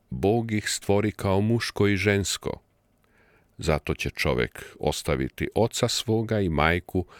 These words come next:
pa će prionuti u ženu svoju, te će dvoje biti jedno telo.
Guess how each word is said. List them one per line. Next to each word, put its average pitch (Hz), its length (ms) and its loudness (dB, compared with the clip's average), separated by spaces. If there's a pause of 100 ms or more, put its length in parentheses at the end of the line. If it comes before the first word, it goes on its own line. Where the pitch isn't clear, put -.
(360)
pa 78 120 0
će - 180 -2
prionuti 78 840 0
u 73 120 0
ženu 73 360 0
svoju, 69 520 0 (580)
te 120 120 4
će - 160 4
dvoje 123 340 4
biti 113 320 2
jedno 95 400 4
telo. 53 500 -2